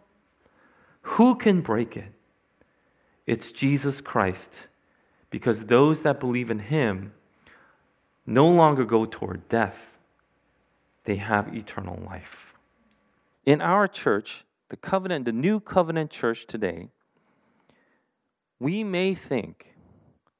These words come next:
that when we see certain things start to play out in our lives. Now, I'm gonna go even further. Hope, hopefully this all, all connected.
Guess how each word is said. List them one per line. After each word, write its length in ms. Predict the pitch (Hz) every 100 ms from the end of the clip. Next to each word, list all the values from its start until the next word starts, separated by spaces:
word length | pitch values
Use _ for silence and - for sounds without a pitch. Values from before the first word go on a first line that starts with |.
| _ _ _ _
that 480 | - 127 139 131 -
when 460 | 117 139 202 214 208
we 160 | 214
see 800 | - - - 214 160 101 98 131 _
certain 480 | - - 202 208 185
things 380 | - 185 170 -
start 260 | 165 160
to 80 | 151
play 320 | - 147 139
out 180 | 127 120
in 120 | 113
our 140 | 104 101
lives. 420 | 95 90 - -
Now, 160 | 123 123
I'm 80 |
gonna 160 | 156 156
go 220 | 143 139
even 240 | 127 123 117
further. 400 | 113 101 95 104
Hope, 260 | 147 -
hopefully 400 | - 156 170 151
this 180 | 131 123
all, 180 | 127 101
all 180 | 123 117
connected. 640 | - 113 98 - 92